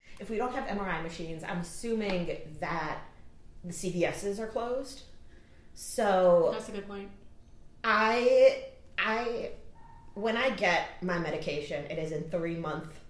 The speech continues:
Speaker 1: increments. I get, like, ninety day
Speaker 2: Mm-hmm.
Speaker 1: little bottles. So I have about three months. So let's say,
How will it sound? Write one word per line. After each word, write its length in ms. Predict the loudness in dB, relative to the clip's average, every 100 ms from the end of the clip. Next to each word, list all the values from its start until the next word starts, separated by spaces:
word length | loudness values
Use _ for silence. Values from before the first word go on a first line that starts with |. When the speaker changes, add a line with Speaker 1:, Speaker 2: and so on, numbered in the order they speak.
| -14 -6
Speaker 1:
increments. 420 | -6 -4 -4 -6
I 60 | -8
get, 120 | -8
like, 120 | -8
ninety 360 | -8 -8 -8 -6
day 460 | -6 -4 -6 -8 -16 -16 -6
Speaker 2:
Mm-hmm. 60 | 0
Speaker 1:
little 220 | 0 0 -6 -18 -20 -8
bottles. 500 | -6 -4 -4 -6 -10 -16 -18 -20 -20 -18 -16 -16 -18 -16
So 640 | -4 2 6 8 6 2 0
I 40 | 0
have 80 | 2
about 300 | 0 -2 -4
three 300 | -2 0 0
months. 480 | 0 0 -2 -8 -14 -10 -6
So 140 | -2 0
let's 220 | 0 0
say, 380 | 0 0 -2